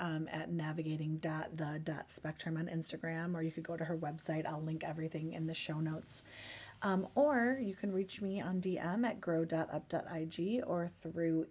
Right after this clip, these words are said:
email at the grow up pod at gmail dot com.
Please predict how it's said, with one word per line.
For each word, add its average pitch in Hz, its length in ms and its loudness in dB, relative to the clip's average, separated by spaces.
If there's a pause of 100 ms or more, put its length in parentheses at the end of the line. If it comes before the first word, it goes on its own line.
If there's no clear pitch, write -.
email 160 560 0
at - 160 -6
the 170 80 0
grow 160 220 0
up - 200 -2
pod 156 320 -6
at - 160 -6
gmail 160 400 -2
dot 160 220 -6
com. 175 420 0